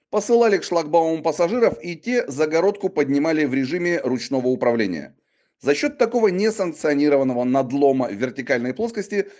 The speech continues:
шлагбаум время от времени ломался. И вот настал черёд заломать его в ортогональной плоскости. А то он стоял, стоял, как берёза,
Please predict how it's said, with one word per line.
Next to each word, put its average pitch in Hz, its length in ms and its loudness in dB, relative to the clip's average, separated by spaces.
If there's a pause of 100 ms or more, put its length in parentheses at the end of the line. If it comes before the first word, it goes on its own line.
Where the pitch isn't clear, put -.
шлагбаум 147 640 2
время 156 260 0
от 127 100 -4
времени 151 480 0
ломался. 113 640 0 (460)
И 139 100 -2
вот 294 200 2
настал 180 540 2
черёд 208 480 0
заломать 131 500 -2
его 160 260 -2
в 95 80 -4
ортогональной 147 600 0
плоскости. - 580 -8 (240)
А 220 140 -2
то 269 160 0
он 214 100 2
стоял, 226 400 0
стоял, 151 380 0
как 143 240 -6
берёза, 143 560 2